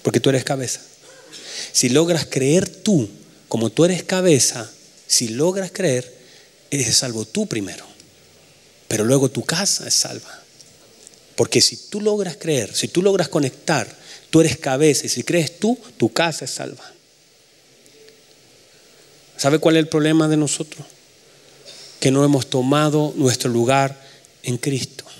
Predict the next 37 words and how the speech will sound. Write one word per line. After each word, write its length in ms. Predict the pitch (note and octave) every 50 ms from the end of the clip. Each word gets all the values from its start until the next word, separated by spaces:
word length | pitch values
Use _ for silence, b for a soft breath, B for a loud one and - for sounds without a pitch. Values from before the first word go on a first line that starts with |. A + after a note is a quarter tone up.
| - - - - - - - - _ _ _ - B B B B B B B -
Hemos 200 | - A#2+ A#2+ A2+
dañado 300 | A#2 A#2+ A#2 B2+ B2 B2
a 40 | B2
nuestras 360 | B2 A#2 A2 - B2 - -
esposas, 720 | G#2+ - - E3 D#3 D3 - - D3+ C#3+ C#3+ - - - - - - - _ _ _ B B B B B B B B B -
hemos 200 | A#2+ A#2 A#2+ A#2+
dañado 240 | B2 A#2+ B2+ B2 B2
el 40 | A#2+
modelo 300 | A#2+ A#2 A#2+ A#2 A#2 A#2
del 160 | A#2 A2+ A2
Señor, 460 | - - B2+ B2 C#3 D3+ D3+ D3+ D3 - - - - - - - - _ _ _ _ B B B B B B B B - -
hemos 200 | B2+ A#2 - B2+
afectado 380 | - - A2+ - - B2+ B2
a 20 | B2
nuestra 240 | A#2+ G#2+ - A#2+ -
familia, 640 | - B2 B2+ C#3+ D3 C#3+ C#3 C3+ C#3 C3 C3+ - - - - _ B B B B B B B -
nuestros 420 | A#2+ A2 - - A#2 - - -
hijos 320 | E3+ E3 D3+ - C#3 A#2
van 140 | A#2+ B2 A2
creciendo, 680 | - A#2+ A2+ G#2+ - - D3 C#3+ C3+ B2+ A2+ G#2+ G#2+ - -
y 80 | B2 A#2
no 160 | B2+ C3+ B2
espere 500 | - - - - D3+ D3+ D3 C#3+ D3 C3+
que 140 | - C#3 -
sea 260 | - - C3 B2+ -
tarde, 320 | - C#3+ C#3+ C3 A#2+ B2
no 80 | B2 B2
espere 240 | A#2+ - D#3 C#3 C3+
que, 120 | - D3+
"Ah, 100 | D#3 E3
bueno, 220 | D#3 D#3+ D#3+ D#3
cuando 180 | C#3+ D3+ C#3+ C3+
tenga 220 | C#3+ D3+ D3 C#3+
diez 240 | C#3 C#3 C3+ - -
años", 200 | D3 C#3 C3 A#2
no, 160 | B2+ C#3 C3 -
ahora. 340 | B2 B2+ C3+ C3+ A#2+ -